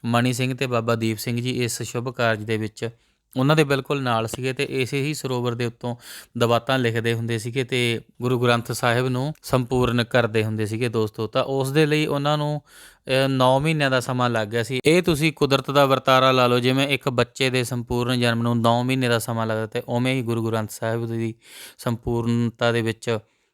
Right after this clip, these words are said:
ਨੌ ਮਹੀਨੇ ਦਾ ਸਮਾਂ ਲੱਗਿਆ ਦੋਸਤੋ। ਤੇ ਇੱਥੇ ਆ ਕੇ ਬੱਚੇ ਆਪਣੀ ਪੜ੍ਹਾਈ ਦੀ ਮਤਲਬ ਵਿੱਦਿਆ ਦੀ ਬਖਸ਼ਿਸ਼ ਪ੍ਰਾਪਤ ਕਰਦੇ ਨੇਗੇ। ਇਹ ਉਹਨਾਂ ਮਹਾਨ ਅੜਤਾਲੀ ਸਿੰਘਾਂ ਦੀ ਡਿਟੇਲ ਹੈ ਜਿਨ੍ਹਾਂ ਨੇ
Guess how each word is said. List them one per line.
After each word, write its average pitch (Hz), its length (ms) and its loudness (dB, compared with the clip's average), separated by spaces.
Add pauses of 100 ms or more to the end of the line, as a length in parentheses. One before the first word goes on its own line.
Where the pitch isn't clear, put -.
(140)
ਨੌ 123 300 4
ਮਹੀਨੇ 139 240 0
ਦਾ 120 100 0
ਸਮਾਂ 113 300 -6
ਲੱਗਿਆ 107 300 -6
ਦੋਸਤੋ। 110 480 -6 (300)
ਤੇ - 160 -6
ਇੱਥੇ 135 380 0
ਆ 123 140 2
ਕੇ 120 360 -4
ਬੱਚੇ 120 360 -4
ਆਪਣੀ 117 260 -4
ਪੜ੍ਹਾਈ 123 340 -2
ਦੀ 113 240 -2
ਮਤਲਬ 110 320 -8
ਵਿੱਦਿਆ 113 260 0
ਦੀ 113 120 0
ਬਖਸ਼ਿਸ਼ 110 460 -6
ਪ੍ਰਾਪਤ 107 380 -6
ਕਰਦੇ 110 340 -2
ਨੇਗੇ। 113 300 -2 (180)
ਇਹ 151 220 8
ਉਹਨਾਂ 143 420 6
ਮਹਾਨ 135 600 2
ਅੜਤਾਲੀ 127 400 2
ਸਿੰਘਾਂ 127 380 2
ਦੀ 120 380 0
ਡਿਟੇਲ 117 460 2
ਹੈ 120 80 4
ਜਿਨ੍ਹਾਂ 120 320 2
ਨੇ 120 220 0